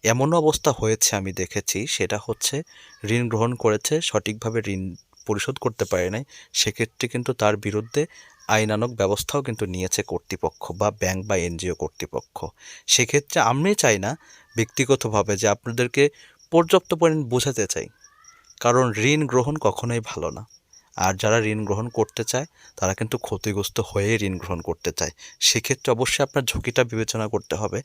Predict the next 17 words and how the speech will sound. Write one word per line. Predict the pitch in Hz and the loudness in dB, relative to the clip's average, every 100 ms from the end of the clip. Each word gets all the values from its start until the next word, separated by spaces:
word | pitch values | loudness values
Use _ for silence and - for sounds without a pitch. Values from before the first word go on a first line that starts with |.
| - - - | -10 -16 -2
যে | 107 | 2
আপনার | 101 98 - 135 110 | 2 0 0 0 2
ঋণ | 107 - | -2 -2
পরিশোধ | 98 - 107 | -2 0 -2
করার | - 120 120 | 2 2 4
পরবর্তীতে | 104 95 92 - 101 98 | 0 0 -6 -10 -6 -4
ক্ষমতা | - 92 - 92 | -4 -4 -2 -2
রয়েছে | 87 - - | -2 -2 -4
কিনা। | - - - _ - - - 95 | -6 -10 -14 _ -20 -20 -8 -2
যদি | 107 107 127 | -2 2 2
আপনার | 123 - 113 | 2 0 0
ঋণ | 104 110 | -2 -2
পরিশোধ | 104 92 104 - | -4 -2 -6 -2
করার | 107 104 | 0 0
ক্ষমতা | - 92 90 95 | -2 -4 -2 -2
না | 90 87 95 | -2 -2 -2
থাকে, | 110 - | -4 -4